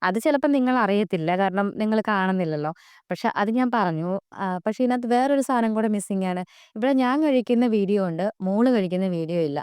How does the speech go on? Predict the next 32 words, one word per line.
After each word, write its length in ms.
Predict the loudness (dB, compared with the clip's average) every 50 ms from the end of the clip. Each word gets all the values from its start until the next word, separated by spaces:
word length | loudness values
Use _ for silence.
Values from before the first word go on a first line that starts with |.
| -8 _ -8
അതും 300 | -8 -4 -4 -2 -2 0 0
എടുത്തിട്ടുണ്ടായിരുന്നു. 760 | -2 -2 -2 -4 -4 -2 -2 -2 0 0 0 0 -2 -2 -4
നല്ല 180 | -4 -2 -2 -2 0
ലോങ് 380 | 0 0 0 0 0 -2 -2
ആയിട്ട് 220 | -2 -2 -4 -4 -4
തന്നെ 120 | -4 -2
അവള് 180 | -2 -2 -2 -2
തന്നെ 180 | -2 -2 -2 -4
എടുത്തിട്ടുണ്ടായിരുന്നു. 540 | -4 -6 -6 -6 -6 -4 -4 -6 -6 -6
പക്ഷെ 180 | -6 -6 -2 -2
അത് 180 | -2 0 0 -2
മിസ്സിംഗ് 460 | -2 -2 -4 -6 -6 -8 -6 -6 -6
ആണ്. 180 | -6 -6 -8 -10 -14 -20 -20 -20 -20 -20 -20 _ _ _ -6
മറ്റേത് 340 | -6 -4 -2 -2 0 2
നിങ്ങൾ 220 | 2 2 4 4 2 2
ചോദിച്ചില്ല, 480 | 4 4 4 4 4 2 0 0 0 0
നിങ്ങൾ 200 | 0 0 0 0
അറിയത്തില്ല. 400 | 0 0 0 -2 -2 -2 -2 -4
പക്ഷെ 200 | -4 -4 -6 -4
ഇത് 100 | -2 0 0
നിങ്ങൾ 180 | 0 2 0 0 0
ചോദിക്കും, 400 | 0 0 0 -2 -2 -6 -8 -10 -12 -20 -20 -20 -8 -4
"എന്തുകൊണ്ട് 540 | -2 0 2 4 4 4 4 2 2 2 2 2 2 2
പൊന്നൂൻ്റെ 480 | 0 0 0 0 0 0 0 0 0 0
വീഡിയോ 300 | 0 -2 -2 0 0 2
അവിടെ 180 | 2 2 2 0
വന്നില്ല?" 360 | 0 -2 -2 -2 -4 -4 -4 -6 -6 -8 -8 _
അതുകൊണ്ടാണ് 500 | -8 -6 -4 -4 -4 -4 -2 -2 -2 -2 -2
ഞാൻ 140 | -4 -2 -4
എടുത്തു 240 | -4 -6 -6 -6 -4
പറയുന്നത്. 460 | -4 -4 -4 -4 -6 -6 -6 -6 -8 -8 -10 _ _ _ _ _ -18 -6 -4
അവക്ക് 380 | -2 -2 -2 -2 0 2 2